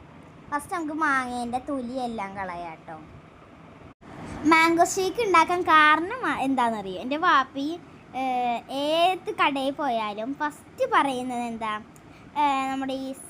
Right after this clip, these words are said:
സർവത്തോ, ഏ, ലൈം, ഫ്രഷ് ലൈമോ, പിന്നെ പറ, അല്ലെങ്കിൽ നമുക്ക് മാംഗോ ഷേക്ക് കുടിക്കാം.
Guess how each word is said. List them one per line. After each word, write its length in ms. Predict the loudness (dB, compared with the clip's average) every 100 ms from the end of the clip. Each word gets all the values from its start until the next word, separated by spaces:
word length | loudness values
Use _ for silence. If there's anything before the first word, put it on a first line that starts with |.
| -16 -12 0
സർവത്തോ, 640 | 2 4 2 0 -4 0 2 0 -2 -8
ഏ, 20 | -6 -4 -2
ലൈം, 240 | -2 -4 -10
ഫ്രഷ് 300 | -10 -10 -8 -6
ലൈമോ, 300 | -6 -6 -12 -16 -20 -20 -14 -6
പിന്നെ 240 | -4 -2 -2
പറ, 120 | -2 -2
അല്ലെങ്കിൽ 280 | -2 -2 -2 -2
നമുക്ക് 200 | -4 -4
മാംഗോ 260 | -6 -6 -8 -10
ഷേക്ക് 160 | -12 -12
കുടിക്കാം. 280 | -14 -16